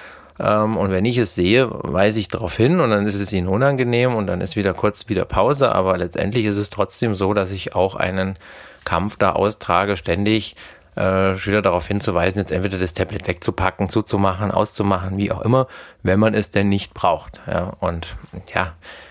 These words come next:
da ist keiner sicher davor. Das ist das Thema Klassenführung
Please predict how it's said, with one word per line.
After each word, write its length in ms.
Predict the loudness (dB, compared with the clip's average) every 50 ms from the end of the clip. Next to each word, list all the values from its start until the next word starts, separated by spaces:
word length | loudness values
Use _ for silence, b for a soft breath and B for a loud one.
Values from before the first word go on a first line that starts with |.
| B B _
da 100 | -2 -2
ist 280 | 0 -2 -4 -6 -8 -4
keiner 540 | -2 -2 0 2 2 2 2 2 0 -2 -2
sicher 320 | 0 0 0 2 0 0
davor. 380 | 0 -4 -8 -6 -4 -4 -2 -2
Das 260 | -2 -4 -4 -6 -6
ist 220 | -4 -4 -2 -2
das 140 | -4 -4 -4
Thema 260 | -4 -4 -2 -2 -2
Klassenführung 760 | 0 0 0 0 0 -2 -2 0 0 2 2 4 2 0 -2